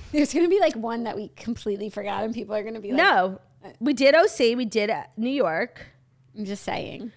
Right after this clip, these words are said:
Speaker 2: We did New Jersey, we did L A, we did Beverly Hills, we did Potomac, we did Atlanta,
Speaker 1: I
Speaker 2: we
Speaker 1: think
Speaker 2: did
Speaker 1: we
Speaker 2: Salt
Speaker 1: did
Speaker 2: Lake
Speaker 1: them all.
Speaker 2: City. Yeah. Oh, Dubai. We didn't watch.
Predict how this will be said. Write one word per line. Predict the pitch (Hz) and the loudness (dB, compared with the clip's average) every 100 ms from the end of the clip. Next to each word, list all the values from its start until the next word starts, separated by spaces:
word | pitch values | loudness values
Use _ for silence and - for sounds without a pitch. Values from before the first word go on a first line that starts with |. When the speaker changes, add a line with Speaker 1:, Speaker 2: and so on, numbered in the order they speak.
| _ - - - | _ -20 -18 -6
Speaker 2:
We | 240 | -2
did | 220 214 | 0 0
New | 294 | 0
Jersey, | 254 196 214 | -2 -2 -2
we | 208 | -4
did | 190 175 | -2 0
L | 220 220 | 0 0
A, | 175 | -2
we | 185 | -2
did | 185 | -4
Beverly | 190 202 247 254 | -4 -2 -2 -2
Hills, | 156 139 220 - - - _ _ _ | -2 -4 -6 -10 -18 -20 _ _ _
we | 220 | -4
did | 208 202 | -2 -2
Potomac, | 247 226 175 175 202 | -2 -2 -2 -4 -6
we | |
did | 185 175 | -4 -4
Atlanta, | 202 151 170 175 | -4 -4 -2 0
Speaker 1:
I | |
Speaker 2:
we | 330 | 0
Speaker 1:
think | |
Speaker 2:
did | 403 | 0
Speaker 1:
we | 294 | 0
Speaker 2:
Salt | 233 220 | -2 -2
Speaker 1:
did | |
Speaker 2:
Lake | 160 | -4
Speaker 1:
them | 127 | -4
all. | 202 | -6
Speaker 2:
City. | 233 196 _ _ _ _ _ _ - | -8 -14 _ _ _ _ _ _ -6
Yeah. | 226 539 139 170 - _ _ _ _ _ _ - 294 - | 0 2 2 -2 -10 _ _ _ _ _ _ -16 -4 2
Oh, | 339 | 2
Dubai. | 240 294 220 180 165 _ - | 4 4 2 0 -8 _ -14
We | 196 247 269 | -4 0 2
didn't | 247 | 2
watch. | 190 175 - | 0 -2 -8